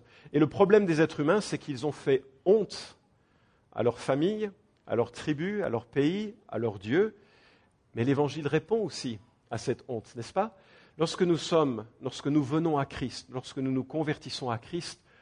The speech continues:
nous sommes adoptés dans la famille de Dieu. Nous devenons co-héritiers de Christ. Jésus enlève notre honte et nous fait asseoir à ses,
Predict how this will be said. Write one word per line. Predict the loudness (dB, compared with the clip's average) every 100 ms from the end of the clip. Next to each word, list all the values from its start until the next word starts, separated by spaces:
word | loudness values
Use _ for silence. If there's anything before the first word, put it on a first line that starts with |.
| _
nous | -12
sommes | -2 0 2
adoptés | 0 0 -4 -8 -10 -10 -12 _ -8
dans | -6
la |
famille | -4 -6 -8
de | -8
Dieu. | -12 -10
Nous | -8
devenons | -6 0 2 2 0 -8
co-héritiers | 0 0 0 -4 -6 -6 -8
de | -8
Christ. | -14 -16 -16 -18 _ -20 -16
Jésus | 0 0 2 -2 -4 0
enlève | 2 4 4 2
notre | -2 -4 -4 -6
honte | -4 -6 -6
et |
nous | -8
fait | -6 -4
asseoir | -4 -4 -4 -4
à | -6
ses, | -6 -6